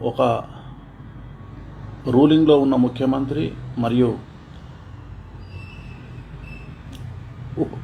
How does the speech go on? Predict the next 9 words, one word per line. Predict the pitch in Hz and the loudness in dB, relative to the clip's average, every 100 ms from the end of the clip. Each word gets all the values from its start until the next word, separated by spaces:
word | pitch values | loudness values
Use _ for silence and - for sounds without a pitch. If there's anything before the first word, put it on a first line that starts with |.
| - - 127 113 | -10 -10 -8 0
ఆ, | 131 117 113 113 110 110 104 107 104 - - - - - - - | 2 4 2 0 0 -2 -2 -4 -6 -8 -10 -12 -12 -12 -10 4
పూర్వపు | 151 165 156 139 | 8 8 8 6
ముఖ్యమంత్రులు, | 127 123 123 117 110 127 | 2 2 0 0 -2 2
ఎక్స్ | 143 127 156 | 2 2 6
మిని-, | 151 139 127 135 131 120 113 | 6 6 4 4 4 2 0
సీఎంస్, | 104 143 139 123 - - - - - - - - - - - | 0 6 6 6 2 -4 -6 -14 -16 -20 -20 -20 -20 -20 -2
మాజీ | 139 143 147 | 6 6 8
ముఖ్యమంత్రులకు | 147 135 - 139 135 131 131 | 6 6 2 2 4 2 0
సంబంధించి, | 113 120 120 117 113 - 143 | 2 2 2 2 0 -2 -2